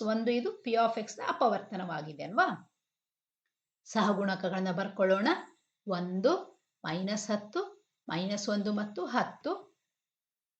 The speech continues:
ಈಗ ಎಕ್ಸ್ ಸಮ ಒಂದು ಆದಾಗ ಸೊನ್ನೆ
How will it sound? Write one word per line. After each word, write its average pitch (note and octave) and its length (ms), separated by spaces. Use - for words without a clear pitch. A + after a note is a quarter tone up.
ಈಗ G#3 240
ಎಕ್ಸ್ A3+ 320
ಸಮ B3 180
ಒಂದು E4+ 240
ಆದಾಗ C#4 300
ಸೊನ್ನೆ G#3 240